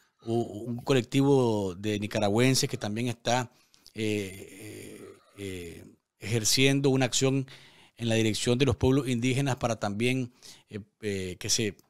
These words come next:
estudie la posibilidad de una acusación en contra de Ortega en ese sentido? ¿Qué les impide pasar de los informes a la acción penal?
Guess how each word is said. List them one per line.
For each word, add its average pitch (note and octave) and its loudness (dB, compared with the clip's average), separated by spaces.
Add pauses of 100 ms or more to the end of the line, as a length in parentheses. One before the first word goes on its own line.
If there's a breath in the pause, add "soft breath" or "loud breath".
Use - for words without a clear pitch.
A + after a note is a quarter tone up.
(140)
estudie D#3+ 8
la G#2+ 4
posibilidad A2 2
de C3 4
una C3+ 4
acusación B2 -2
en C3 0
contra B2 -2
de A2+ 2
Ortega A#2+ 2 (560 soft breath)
en A#2 -2
ese A#2+ 4
sentido? C3 4
¿Qué F3 2
les G3 2
impide E3 2 (680)
pasar C3+ 4
de B2+ -2
los A#2+ -4
informes F3 2
a D3 -2
la C3 0
acción D3 -4
penal? A#2 -6